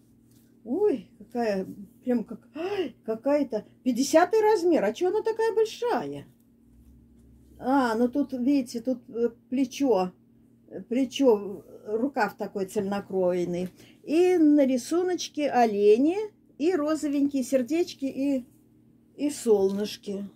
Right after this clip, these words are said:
О, большая такая, свободная. Ладно, когда померю, тогда покажусь. Ну, красивая, мне такая нравится. Я люблю такой вот серо-розовый спокойный цвет.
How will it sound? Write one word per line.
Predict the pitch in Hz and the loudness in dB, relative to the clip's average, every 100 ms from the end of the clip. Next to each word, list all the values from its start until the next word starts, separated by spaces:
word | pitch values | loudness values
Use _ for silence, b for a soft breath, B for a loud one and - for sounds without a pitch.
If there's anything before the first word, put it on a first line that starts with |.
| _ _ - b b b b b _ - | _ _ -20 b b b b b _ -4
О, | 214 339 466 480 440 370 262 202 190 | 0 2 2 2 0 0 0 -2 -4
большая | 277 277 311 415 392 320 | -4 -2 2 2 2 0
такая, | 240 294 320 | -4 -2 -2
свободная. | 349 - 269 254 247 359 359 254 | -2 -2 -2 0 2 2 2 2
Ладно, | 226 285 262 214 | 2 0 0 -4
когда | 254 247 302 | -4 -2 -2
померю, | 285 285 330 330 254 | 0 2 2 0 0
тогда | 247 233 277 | -2 -2 -4
покажусь. | 269 247 262 220 170 - - _ _ b b b b _ - | -6 -6 -6 -4 -8 -10 -18 _ _ b b b b _ -4
Ну, | 254 269 269 - 214 _ _ - | 0 0 0 -6 -16 _ _ -6
красивая, | 277 302 - 285 202 | -2 0 2 4 4
мне | 214 262 | 4 2
такая | 277 262 277 277 | 0 0 2 4
нравится. | 254 196 175 - 240 | 4 2 -2 -4 0
Я | 262 | 2
люблю | 269 262 269 | 2 0 -2
такой | 226 233 214 | -2 0 2
вот | 208 - | 2 -2
серо-розовый | - 294 349 330 262 285 262 254 240 | -6 0 2 2 2 2 2 0 -2
спокойный | 240 233 233 247 233 226 | -4 -10 -2 0 0 -4
цвет. | 214 - 180 | -8 -6 -6